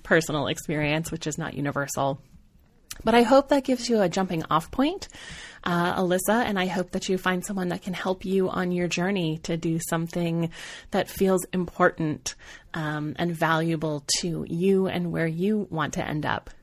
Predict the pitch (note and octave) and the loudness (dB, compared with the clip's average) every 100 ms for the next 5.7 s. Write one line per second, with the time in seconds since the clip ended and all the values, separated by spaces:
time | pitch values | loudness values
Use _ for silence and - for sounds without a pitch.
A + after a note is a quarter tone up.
0 | - G#3+ G#3+ D4 E4 D#4+ D#4+ D#4 - C#4 | 2 4 6 6 6 8 6 6 6 6
1 | C#4 C4+ B3+ B3 A#3+ A#3 A#3 C4+ - A#3+ | 6 4 4 4 2 8 8 8 6 4
2 | B3+ A#3+ A#3 G#3+ G3+ G3 F#3 F#3 - B3+ | 6 6 6 4 2 2 2 0 6 6
3 | - D3+ - D#3+ G#3+ A3 G#3+ G3+ A3 - | 6 2 2 2 2 4 6 6 6 6
4 | B3+ C4 G#3 E3 C#3 C3 E3 E3 F3 - | 4 6 6 6 4 4 4 6 4 6
5 | D#3 E3+ E3 F3+ G3+ - | 6 6 6 6 4 -2